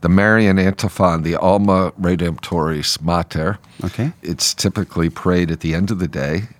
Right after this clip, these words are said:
Speaker 1: from the Liturgy of the Hours at the end of night prayer. It's a typical Advent Marian prayer. In the name of the Father, and of the Son, and of the Holy Spirit.
Speaker 2: Amen.
Speaker 1: Loving Mother of the Redeemer,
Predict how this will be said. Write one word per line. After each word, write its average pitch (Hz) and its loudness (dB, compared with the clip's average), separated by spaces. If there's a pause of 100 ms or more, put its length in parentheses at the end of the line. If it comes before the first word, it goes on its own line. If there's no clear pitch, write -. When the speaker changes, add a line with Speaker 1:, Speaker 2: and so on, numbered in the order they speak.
(160)
Speaker 1:
from 85 2
the 80 0
Liturgy 85 -2
of 80 -2
the 76 -2
Hours 76 2
at 78 -8
the 87 -4
end 85 -2
of 69 -8
night 85 0
prayer. 85 -2 (460)
It's - -8
a 73 -6
typical 80 -2
Advent 85 0 (140)
Marian 76 -2
prayer. 62 -6 (1160)
In 113 4
the 110 6
name 113 4
of 123 2
the 113 2
Father, 104 4
and 95 2
of 90 -2
the 92 0
Son, 107 4
and 104 2
of 90 0
the 95 2
Holy 87 -2
Spirit. - -6 (480)
Speaker 2:
Amen. 78 -2 (480)
Speaker 1:
Loving 139 4
Mother 113 4
of 101 2
the 98 4
Redeemer, 90 2